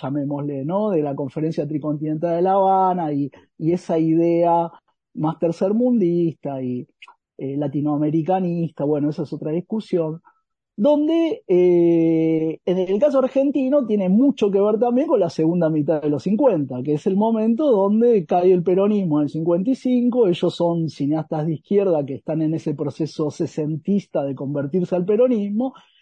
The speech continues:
y, eh, y bueno, y, y cae el peronismo, empieza todo el proceso de la resistencia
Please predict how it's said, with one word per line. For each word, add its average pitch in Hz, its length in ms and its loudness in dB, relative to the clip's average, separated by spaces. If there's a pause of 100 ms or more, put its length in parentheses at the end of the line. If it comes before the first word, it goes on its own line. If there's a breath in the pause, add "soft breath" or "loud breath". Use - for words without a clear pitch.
(120)
y, 269 520 2
eh, 147 880 0 (380)
y 180 100 2
bueno, 156 400 2
y, 147 400 -2
y 156 220 -4
cae 196 180 2
el 196 80 2
peronismo, 247 400 2
empieza 170 380 0
todo 175 140 2
el 170 40 0
proceso 185 280 0
de 214 40 0
la 220 120 4
resistencia 269 840 0